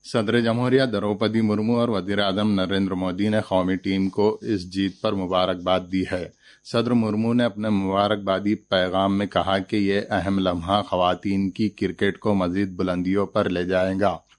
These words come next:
उन्होंने कहा कि इन लड़कियों ने काबिल फ़ख्र कारनामा अंजाम दिया है, जबकि वज़ीर आज़म मोदी ने कहा कि ये तारीखी फतह आने वाली नस्लों को तहरीक देगी और ज़्यादा से ज़्यादा नौजवानों,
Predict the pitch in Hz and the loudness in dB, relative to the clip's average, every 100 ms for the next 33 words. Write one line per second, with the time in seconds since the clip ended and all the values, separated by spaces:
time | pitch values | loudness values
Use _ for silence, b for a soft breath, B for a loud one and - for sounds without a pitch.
0 | 113 113 120 123 117 113 113 131 123 - | -4 0 0 0 0 0 -2 -2 -2 -2
1 | 113 113 107 95 90 104 104 110 113 - | 0 2 2 0 0 0 2 2 2 2
2 | 90 90 104 107 - 104 113 104 98 95 | 2 2 0 0 2 0 0 -2 2 2
3 | 92 92 95 104 101 92 95 95 92 92 | 2 0 2 0 0 0 2 2 0 0
4 | 95 87 104 80 b - 107 117 - 127 | 0 0 -2 -4 b -6 -2 -2 0 0
5 | 107 117 120 113 123 110 101 107 113 117 | 0 0 0 2 0 0 0 0 2 0
6 | 110 98 107 104 113 110 104 92 98 - | 0 0 0 0 0 0 2 2 0 0
7 | 107 - 92 104 107 - 95 98 101 95 | 0 0 0 2 0 2 0 2 2 2
8 | 101 104 95 87 101 101 98 110 107 - | 2 0 -2 -4 -2 -2 0 0 0 0
9 | 87 95 101 98 95 95 104 107 107 92 | 0 0 0 0 -2 0 0 0 0 0
10 | 92 90 101 - 101 90 95 95 101 92 | 0 0 -4 -4 -4 0 0 2 0 0
11 | 92 90 92 101 110 | -2 -2 0 0 -2